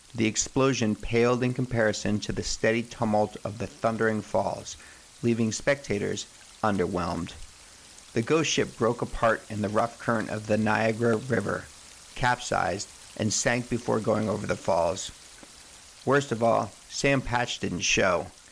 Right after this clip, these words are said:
It's hard to imagine the crowd's disappointment or the ire of the group of businessmen who had failed so spectacularly and so publicly, but clearly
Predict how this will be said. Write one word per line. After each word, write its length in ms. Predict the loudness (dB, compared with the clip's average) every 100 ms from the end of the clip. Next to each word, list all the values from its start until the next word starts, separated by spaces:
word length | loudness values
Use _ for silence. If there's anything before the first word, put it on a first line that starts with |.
| -20 -20 -6
It's 200 | -4 -2
hard 380 | 0 2 2 2
to 120 | 0
imagine 580 | 2 2 0 0 -2 -2
the 80 | -2
crowd's 500 | -2 0 2 0 -6
disappointment 760 | -12 -8 -8 -4 -4 -4 -8 -12 -20 -16
or 140 | -4 0
the 200 | 0 2
ire 360 | 2 4 4
of 220 | 2 -2 -4
the 80 |
group 340 | -4 0 0 0
of 200 | -6 0
businessmen 760 | 0 2 -2 -2 -2 -2 -4 -8 -16 -4
who 100 | 0
had 120 | 0
failed 380 | 0 2 2 0
so 380 | -4 0 2 2
spectacularly 1160 | 0 -4 -4 -2 -2 -2 -2 -2 -2 -2 -4 -8 -20 -6
and 180 | -2 0
so 300 | 2 4 4
publicly, 800 | 2 0 0 -4 -4 -4 -6 -12 _ _ _ -4
but 140 | -4
clearly 600 | 0 2 4 2 0 -4